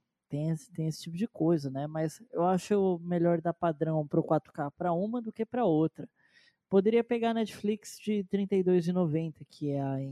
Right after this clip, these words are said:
é a H D. A Amazon, Netflix, e eu acho que solteiro tem mais condições de, de gastar dinheiro com serviço de, de vídeo acho que até uns cem conto, sei lá.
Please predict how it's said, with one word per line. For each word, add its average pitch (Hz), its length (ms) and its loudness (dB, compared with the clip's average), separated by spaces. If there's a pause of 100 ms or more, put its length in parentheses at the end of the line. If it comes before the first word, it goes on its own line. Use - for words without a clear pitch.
é 131 140 -6
a 131 80 -2
H 139 180 -2
D. 135 300 -4 (360)
A 190 140 0
Amazon, 220 420 0
Netflix, 214 720 -4 (140)
e 262 60 -4
eu 269 180 2
acho 190 300 2
que - 120 -8
solteiro 165 540 -2
tem 196 140 -4
mais 214 260 -2
condições 156 680 -4
de, 160 320 -8 (520)
de 160 120 -4
gastar 147 340 0
dinheiro 139 320 -2
com 151 160 -4
serviço 151 460 2
de, 135 580 0 (240)
de 131 280 -4
vídeo 151 460 0 (680)
acho 196 240 -2
que - 60 -2
até 220 180 0
uns 208 160 0
cem 214 180 -2
conto, 156 480 -4
sei 143 220 -4
lá. 123 260 -8